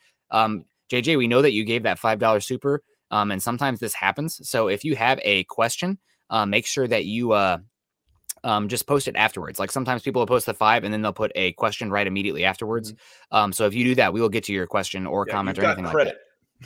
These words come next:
Speaker 1: Yep, exactly.
Speaker 2: <laughs>
Speaker 1: Credit, exactly.
Speaker 2: And,
Speaker 1: Built
Speaker 2: uh,
Speaker 1: in the
Speaker 2: you know,
Speaker 1: bank.
Speaker 2: like Lawrence coming in. This was, uh, this was more stars from Lawrence contributing to that Patrick Surtain, uh, jersey goal, uh, with a coffee. So, uh,
Speaker 1: Hey.
Speaker 2: thank you, thank you, Lawrence, keeping us in coffee. That's, uh, right, right to my heart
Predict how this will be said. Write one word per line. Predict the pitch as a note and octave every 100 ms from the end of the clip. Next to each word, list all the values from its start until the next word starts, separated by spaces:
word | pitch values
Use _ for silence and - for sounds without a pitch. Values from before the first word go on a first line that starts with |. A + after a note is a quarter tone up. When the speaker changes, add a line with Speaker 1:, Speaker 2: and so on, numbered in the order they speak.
| -
Speaker 1:
Yep, | B2+ -
exactly. | F3+ A2+ A#2 G3+ F3
Speaker 2:
<laughs> | G#3 -
Speaker 1:
Credit, | C3 F2+
exactly. | G2+ G#2+ G2+ B2+
Speaker 2:
And, | B2+
Speaker 1:
Built | D#3+
Speaker 2:
uh, |
Speaker 1:
in | D3+
the | B2+
Speaker 2:
you |
know, | -
Speaker 1:
bank. | B2+ A#2+
Speaker 2:
like |
Lawrence | F3 F3+ D3+
coming | - C#3 B2
in. | C3+
This | F3+
was, | G3+ D3
uh, | D#3 C3+ A#2
this | C3 D3+
was | B2+
more | C#3+
stars | C#3+ C#3+ C3+ C3
from | A#2+
Lawrence | B2+ C3 A#2+
contributing | - A2 D3+ C#3 C3+
to | C3
that | C3 A2+
Patrick | B2 B2+ A#2+
Surtain, | - A#2 - C#3+ D3 C3+ A#2+ _ _ _ -
uh, | A2+
jersey | G#2+ A2 C3+ C3 B2+
goal, | G#2+ B2 B2 A#2+ A#2+ -
uh, | A2 G#2
with | A2+ G#2+
a |
coffee. | - D#3 - D#2
So, | - G#2 G2+ -
uh, | G#2 G2+ C3 -
Speaker 1:
Hey. | G#2+ F2
Speaker 2:
thank | C3 C3
you, | A#2+ A2 -
thank | A#2+ A#2
you, | A2+
Lawrence, | A#2 C3+ D#3+ D#3+ - - _ _ -
keeping | D3 C#3
us | C#3 C3+
in | C3
coffee. | - C3+ C#3 D#3+ D#3+
That's, | D#3+ A2+ -
uh, | F#2 D#2 -
right, | G#2 C3 B2+
right | D#3+ D#3+
to |
my | C#3+ B2+
heart | A2+ G#2